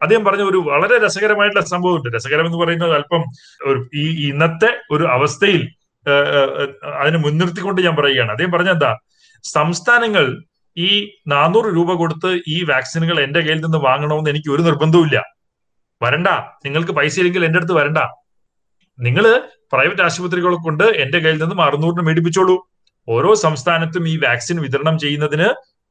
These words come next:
ഈ, ആ, പ്രൈവറ്റ് ആശുപത്രികൾ തന്നെ ധാരാളം മതിയാവും. സംസ്ഥാന സർക്കാരുകൾ ഈ വിഷയത്തിൽ ഇടപെടേണ്ടതേയില്ല.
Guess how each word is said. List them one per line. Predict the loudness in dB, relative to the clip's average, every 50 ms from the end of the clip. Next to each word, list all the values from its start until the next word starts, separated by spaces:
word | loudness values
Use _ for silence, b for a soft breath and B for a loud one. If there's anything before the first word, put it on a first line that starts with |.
| _ _ -6
ഈ, | -2 0 2
ആ, | 2 2 2 0 -4 -8 _ _ -20 -10 -4
പ്രൈവറ്റ് | -2 0 0 0 0 0 0
ആശുപത്രികൾ | 0 0 -2 -2 -4 -4 -4 -2 -2 0 0 2 2 0
തന്നെ | 0 0 0 -2
ധാരാളം | 0 0 0 2 2 2 2 2 2 2
മതിയാവും. | 2 2 2 4 4 4 4 4 2 0 -2 -6 -10 _ _ _ _
സംസ്ഥാന | -10 -6 -6 -6 -4 -2 0 0 0
സർക്കാരുകൾ | 0 -2 -4 -4 0 0 0 0 0 0 -2 -2
ഈ | -2 -4
വിഷയത്തിൽ | -4 -4 -4 -2 -4 -2 -2 -2 0
ഇടപെടേണ്ടതേയില്ല. | 2 2 2 2 2 2 2 2 2 2 2 2 0 2 2 2